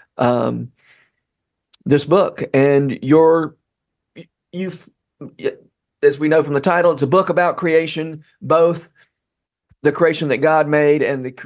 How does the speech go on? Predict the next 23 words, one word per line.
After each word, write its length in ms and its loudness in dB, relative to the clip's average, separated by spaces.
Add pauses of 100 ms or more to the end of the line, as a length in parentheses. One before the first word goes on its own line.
(120)
the, 360 -2
uh, 320 -4 (360)
the, 260 -2
the 140 0
work 180 2
of 100 -4
creativity. 680 -2 (920)
Um, 460 -2 (880)
you 160 2
call 280 2
this, 300 0
uh, 180 2
this 200 -2
book 260 -2
a, 340 -4
a 140 -6
crash 420 -2
course 540 -2 (100)
in 200 0
the 60 -4
creation 440 0
story. 500 -6 (200)
Um, 460 -10